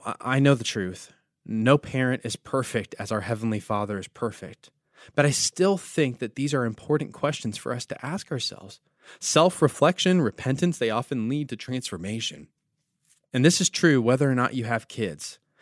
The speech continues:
Uh, does the way you treat your friends reflect your heavenly Father,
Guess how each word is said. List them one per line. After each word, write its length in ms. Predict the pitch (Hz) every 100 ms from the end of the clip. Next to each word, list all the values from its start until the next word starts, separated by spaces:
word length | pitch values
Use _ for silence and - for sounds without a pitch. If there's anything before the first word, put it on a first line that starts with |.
| -
Uh, 80 | 135
does 340 | 123 143 139
the 300 | 127 156 139
way 160 | 135 165
you 240 | 185 151
treat 320 | 160 - 175 123
your 160 | 117
friends 560 | 113 - 110 143 175 -
reflect 420 | 160 151 170 170 -
your 100 | 156
heavenly 380 | 170 170 175
Father, 500 | 170 160 151 165 160